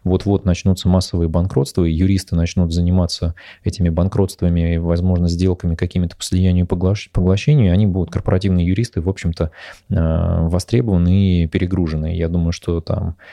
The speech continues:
а, есть у них маски, а, ватномарлевые, нет, они, в общем-то, потирая лапки, потянутся, как пчёлы на мёд.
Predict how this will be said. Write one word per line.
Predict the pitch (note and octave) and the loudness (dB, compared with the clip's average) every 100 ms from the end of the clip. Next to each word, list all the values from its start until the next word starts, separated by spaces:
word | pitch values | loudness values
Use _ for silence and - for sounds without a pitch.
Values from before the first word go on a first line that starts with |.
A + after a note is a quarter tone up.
| - | -6
а, | G2 E2+ | -2 0
есть | E2 G#2+ - | 0 0 0
у | |
них | F2+ - | 0 2
маски, | F#2 F2+ - E2+ | 0 0 -2 0
а, | E2 D#2+ D#2+ E2+ E2+ E2+ F2 F2 E2+ E2+ | 0 0 0 -2 -2 -2 -2 -2 -2 -2
ватномарлевые, | E2+ E2 - F2 E2+ E2 D#2+ E2 E2 | -2 -2 0 2 2 0 0 0 0
нет, | E2+ A2+ - | 2 2 2
они, | E2 F2 E2 | 2 2 0
в | E2 | -2
общем-то, | D#2+ E2 D#2 E2 | -4 -6 -4 -4
потирая | - - F2+ F2 | -4 -2 2 2
лапки, | E2+ G2 - - D#2 - - _ | 2 2 0 -4 -4 -6 -18 _
потянутся, | - - F#2 F2 - | -2 0 0 0 -2
как | - E2 | -4 -6
пчёлы | - F#2+ F2 | -2 0 2
на | E2 | 2
мёд. | E2+ A#2 - | 4 2 0